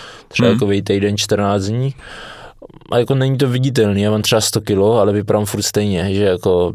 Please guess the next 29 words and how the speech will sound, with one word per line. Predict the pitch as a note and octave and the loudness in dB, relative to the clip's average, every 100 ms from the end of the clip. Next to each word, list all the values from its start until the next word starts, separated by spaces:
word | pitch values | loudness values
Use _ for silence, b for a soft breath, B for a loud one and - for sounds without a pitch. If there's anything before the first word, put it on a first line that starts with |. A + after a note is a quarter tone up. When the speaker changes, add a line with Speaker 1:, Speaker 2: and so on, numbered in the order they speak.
| - | -6
Speaker 1:
by | F#2 G2 | -6 -4
člověk | G2+ F#2 | -2 -2
neřekl, | F#2 G2 F2 | -2 -2 -2
že | E2+ | -4
jsem | - F2 | -4 -4
to | - | -2
Speaker 2:
Protože | A2 | 0
jsi | G#2 G#2+ | 0 -2
vysoký, | G#2 G#2 C#3 - F#2 | -2 -2 -2 -4 -6
že | - F2 | -4 -4
jo? | |
Speaker 1:
Mm, | B2 | -2
Speaker 2:
Máš | - - | 0 0
Speaker 1:
asi | A2+ - | 0 2
jo. | |
Speaker 2:
sto | G2+ | 2
devadesát | G#2 G2+ G2 - G2 G2+ | 2 0 0 -2 -2 -2
tři? | - - G2+ F3 G3+ G#2+ | -4 -2 0 -2 -2 -2
Speaker 1:
Jo, | G2 - | -2 -2
se | - | -4
to | G#2+ | -2
na | G#2+ | -2
mě | G#2+ G#2+ | -2 -2
hrozně | G#2 G#2 G#2+ | 0 0 0
rozloží, | G2 G#2+ G#2 F2+ E2 | -2 -2 -2 -2 -2
no, | E2 | -4
ta | F2 | -2
Speaker 2:
No. | F#2+ G#2 | 0 2
Speaker 1:
váha. | E2+ F2+ F#2 | 0 -2 -6